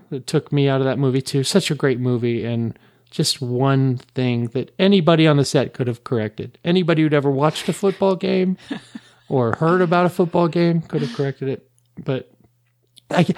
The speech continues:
Speaker 1: I just can never believe that these things get through because there's, like, thirty people there. And not one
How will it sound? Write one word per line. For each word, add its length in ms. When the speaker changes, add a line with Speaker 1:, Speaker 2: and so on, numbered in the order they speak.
Speaker 1:
I 80
just 260
can 140
never 240
believe 300
that 100
these 180
things 240
get 180
through 180
because 280
there's, 160
like, 220
thirty 320
people 400
there. 280
And 260
not 440
one 580